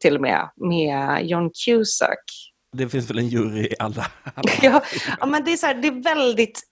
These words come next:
Speaker 1: nittiotal. Det är stora stjärnor i alla roller. Jag faktiskt, jag, jag spår lite att den här typen av thriller kommer komma tillbaka. Alltså en, kanske lite,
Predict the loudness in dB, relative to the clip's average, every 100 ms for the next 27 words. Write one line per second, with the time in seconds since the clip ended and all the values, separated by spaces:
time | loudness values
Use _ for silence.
0 | _ 2 2 2 -4 2 4 4 4 2
1 | 2 0 4 4 4 2 4 4 4 4
2 | 4 6 4 6 4 6 6 6 6 4
3 | 0 -14 -20 -20 _ -10 2 2 4 2
4 | 2 2 2 4 2 2 2 2 4 4
5 | 4 4 4 4 4 2 2 4 4 4
6 | 4 2 2 4 4 4 4 6 6 4
7 | 0 0 2 2 0 0 0 0 0 2
8 | 2 2 2 4 4 4 4 2 2 2
9 | 2 0 2 2 2